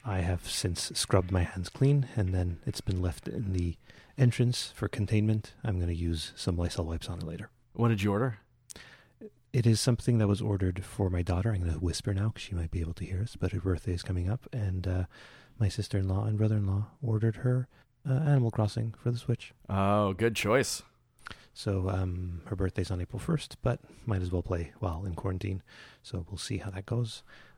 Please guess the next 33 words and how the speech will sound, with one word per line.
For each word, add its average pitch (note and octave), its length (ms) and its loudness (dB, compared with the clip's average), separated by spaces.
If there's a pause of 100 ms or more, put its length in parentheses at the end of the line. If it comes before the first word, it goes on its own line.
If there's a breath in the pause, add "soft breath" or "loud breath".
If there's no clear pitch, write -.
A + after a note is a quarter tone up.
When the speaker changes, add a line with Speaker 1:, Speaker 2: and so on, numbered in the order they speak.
Speaker 1:
I'm G2 60 -8
gonna E2 280 -2
wipe G2+ 240 2
it G2+ 80 -4
down G2+ 200 2
later, A2+ 380 2
and, C3 300 0
uh, C3+ 260 4 (260 loud breath)
then A#2+ 180 2
we'll B2+ 120 4
open B2+ 200 0
it. - 100 -2 (460)
Speaker 2:
Give G#2+ 160 4
it F#3 60 6
Speaker 1:
Although, F#3+ 260 12
Speaker 2:
kisses? - 180 0 (160 loud breath)
Speaker 1:
I, - 240 4
am F#3 320 6
I C#4+ 120 8
being, G3+ 280 8
so F#3 220 6
this E3+ 320 4
is F3 140 6
a A#2+ 60 8
good G2+ 220 4
topic. G2+ 540 4
Uh, A2 240 4 (100)
people B2 260 6
are G#2+ 60 8
ordering F#2+ 240 6
packages G#2+ 420 2
and G2+ 120 0
stuff. - 280 0